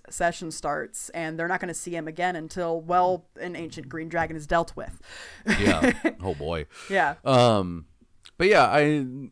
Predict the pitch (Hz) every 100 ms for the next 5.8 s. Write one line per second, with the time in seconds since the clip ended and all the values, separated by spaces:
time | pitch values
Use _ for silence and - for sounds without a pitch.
0 | - 160 156 156 143 156 156 156 143 123
1 | 127 117 131 127 127 120 113 104 117 113
2 | 110 95 107 101 - 113 117 131 135 131
3 | - _ _ _ _ _ _ - _ _
4 | 117 113 127 127 - - 165 165 165 160
5 | 147 - 135 123 123 120 120 117